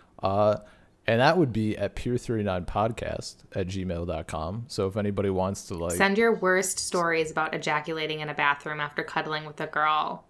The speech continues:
Speaker 2: at your college.
Speaker 1: <laughs>
Speaker 2: Please.
Speaker 1: Oh. Or if you just wanna say yo to the biggest hoe.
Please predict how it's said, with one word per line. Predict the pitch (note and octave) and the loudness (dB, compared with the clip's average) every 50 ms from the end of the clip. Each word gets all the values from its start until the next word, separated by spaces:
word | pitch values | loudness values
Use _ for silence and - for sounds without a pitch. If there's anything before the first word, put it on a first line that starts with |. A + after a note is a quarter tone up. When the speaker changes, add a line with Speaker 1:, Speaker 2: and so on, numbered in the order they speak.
| _ _ _ - | _ _ _ -4
Speaker 2:
at | G#3+ F#3+ - | -4 -2 -2
your | - F3+ | -2 -4
college. | F3 - - - A3 G#3+ - - G3 - - - - A2+ - - A2+ - - - - - - A2+ | -2 0 -2 0 0 -2 -2 0 0 0 0 2 0 -2 0 -2 -4 -4 -6 -8 -10 -8 -8 -10
Speaker 1:
<laughs> | - - - B2+ - - - A#2 - - - _ - | -10 -8 -10 -12 -12 -10 -16 -16 -16 -16 -20 _ -6
Speaker 2:
Please. | - - G#3 F3+ E3 - - - - - - - - - - - - - - - - - C#3+ B2 - - - | 4 6 6 6 6 0 -4 -6 -6 -8 -8 -10 -12 -14 -14 -14 -16 -16 -18 -20 -20 -20 -20 -20 -20 -16 -12
Speaker 1:
Oh. | - - D3+ D3 C#3 C3 B2+ A#2+ A2+ G#2+ G#2 G2+ G2 F#2+ F2 - - - - - - - - - - _ _ _ _ _ - | -8 -4 -2 0 0 2 2 4 4 4 4 4 2 2 0 -2 -6 -10 -12 -12 -14 -18 -20 -20 -20 _ _ _ _ _ 4
Or | - C3 C#3 | 6 6 6
if | C3 | 6
you | - B2+ | 4 2
just | A2+ A2+ - - | 2 2 2 4
wanna | A2+ G#2 G2+ | 2 2 2
say | - - A2 G2+ | 2 2 2 2
yo | G2 F#2+ F#2+ G2+ G#2 G#2 G#2 G#2 G2+ | 2 2 2 2 4 4 4 4 2
to | G2+ - G#2+ | -2 -4 -6
the | G2 F#2+ F#2 | -4 -4 -4
biggest | F#2 F#2 G#2+ G2+ F#2 G2 F#2 - - - | -4 -2 -4 -2 -2 -4 -6 -6 -6 -4
hoe. | - G2 G2 E2 F#2 F#2 | -2 0 0 0 -2 -4